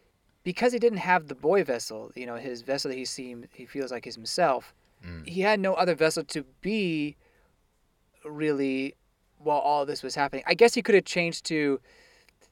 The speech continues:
Speaker 1: Sheen or Olroy or whatever his name is.
Speaker 2: Right.
Speaker 1: Um, I, I guess that's a possibility. So there's that.
Speaker 2: <laughs>
Speaker 1: But
Speaker 2: Yeah.
Speaker 1: I,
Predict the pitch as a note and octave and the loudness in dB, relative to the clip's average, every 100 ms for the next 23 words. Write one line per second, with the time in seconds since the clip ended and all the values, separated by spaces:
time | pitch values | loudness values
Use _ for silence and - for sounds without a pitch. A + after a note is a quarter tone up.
0 | _ - - F3 B2 G#2+ A2 C#3 C3 A#2+ | _ -10 -4 -4 -6 -12 -10 -4 -2 -2
1 | B2 D3+ D3 A#2+ A2 G#2+ A2 G#2 G#2 A#2 | -2 -4 -4 -6 -10 -10 -16 -18 -16 -16
2 | - A#2+ A#2 A2 A2 - G#2+ F2+ - _ | -16 -18 -20 -20 -20 -8 -2 -2 -2 _
3 | - D3 D3+ C#3+ C3+ C3+ _ _ _ _ | -6 -2 0 0 -2 -8 _ _ _ _
4 | _ _ _ _ - - - F#3 A3 F#3+ | _ _ _ _ -10 -8 -2 4 4 4
5 | E3 D3 C3+ B2 B2 B2 A#2 G#2+ A2 _ | 0 0 -4 -4 -6 -6 -6 -12 -14 _
6 | _ _ - A#3+ G#3 G#3+ F#3+ - A#2 A2+ | _ _ 6 6 6 6 4 4 -6 -6
7 | G#2+ A2+ - C3 - A#2+ - D4 C4+ - | -10 -14 -6 -6 -6 -14 2 4 4 0
8 | E3+ G#3 - - - - - - - _ | -2 -2 -2 -20 -20 -20 -20 -20 -20 _
9 | _ _ - | _ _ -18